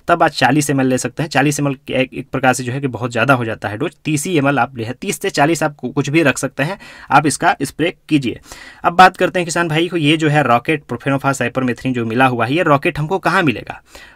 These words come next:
रॉकेट हमको जो है कि लोकल मार्केट में मिल जाएगा, लोकल मार्केट में आप जाइए उसको वहाँ से परचेस कर सकते हैं। दूसरी, अगर लोकल मार्केट में आपको नहीं मिलता है तब आप इसको ऑनलाइन मंगा सकते हैं, जैसे कि Amazon हो गया, Flipkart हो गया, Big Hut हो गया, इस तरह के जो ऑनलाइन,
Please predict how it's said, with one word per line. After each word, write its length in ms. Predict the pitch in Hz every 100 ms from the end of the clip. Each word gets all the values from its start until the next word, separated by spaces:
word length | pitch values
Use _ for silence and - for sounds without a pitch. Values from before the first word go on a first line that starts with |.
| -
रॉकेट 400 | 139 147 196 170
हमको 260 | 175 185
जो 100 | 170
है 160 | 151 160
कि 140 | 180
लोकल 360 | 170 135 139 170
मार्केट 340 | 165 156 156
में 80 | 156
मिल 140 | 156 151
जाएगा, 220 | 151 170
लोकल 280 | 143 127 143
मार्केट 220 | 143 131
में 220 | 139 -
आप 80 | 127
जाइए 240 | 127 139
उसको 260 | 160 135 135
वहाँ 160 | 123 127
से 140 | 151
परचेस 320 | 135 120 -
कर 120 | -
सकते 280 | 135 147 -
हैं। 100 | 160
दूसरी, 320 | 160 151 156
अगर 140 | 113 127
लोकल 320 | 143 147 196
मार्केट 320 | 180 165 175
में 100 | 170
आपको 200 | 156 175
नहीं 220 | 147 151
मिलता 320 | 185 135 117 120
है 160 | 185 - - -
तब 180 | 165 170
आप 140 | 156 151
इसको 200 | - 156
ऑनलाइन 360 | 117 135 147
मंगा 220 | 127 117
सकते 280 | 113 117 -
हैं, 100 | 143
जैसे 220 | 143 147
कि 100 | 135
Amazon 420 | 117 110 113 139 131
हो 80 |
गया, 140 | 135 135
Flipkart 500 | - 110 - 127 131
हो 100 | 131
गया, 160 | 135
Big 280 | 131 110 107
Hut 140 | 131 127
हो 80 |
गया, 120 | 131 139
इस 140 | 143
तरह 140 | 156
के 260 | 151 156 151
जो 200 | 151 156
ऑनलाइन, 420 | 127 135 160 196